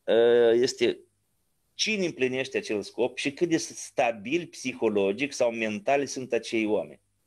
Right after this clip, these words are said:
Ca să nu spun și cât de sănătoși mental sunt. Dar dacă ei vor domina, lumea se va duce în direcția respectivă.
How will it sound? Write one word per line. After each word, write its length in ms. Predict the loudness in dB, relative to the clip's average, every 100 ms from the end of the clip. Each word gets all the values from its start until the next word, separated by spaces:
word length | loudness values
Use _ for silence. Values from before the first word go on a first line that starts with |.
| _ _
Ca 120 | -4
să 120 | -4
nu 80 | -6
spun 260 | -8 -8 -6
și 160 | -6
cât 200 | -6 -4
de 100 | -4
sănătoși 540 | -4 -2 -4 -2 -6 -6
mental 320 | -10 -10 -12
sunt. 220 | -14 -20 _ _ _ _ _ _ _ _ _ _ _ _ _ _ _ -20 -4
Dar 200 | 0 2
dacă 240 | 0 0
ei 120 | -4
vor 200 | 0 0
domina, 480 | 0 -2 -2 -2 -4
lumea 300 | -2 -2 -2
se 120 | -2 -2
va 80 |
duce 240 | -2 -4 -6
în 60 |
direcția 340 | -4 -4 -4 -6
respectivă. 560 | -8 -10 -16 -14 -18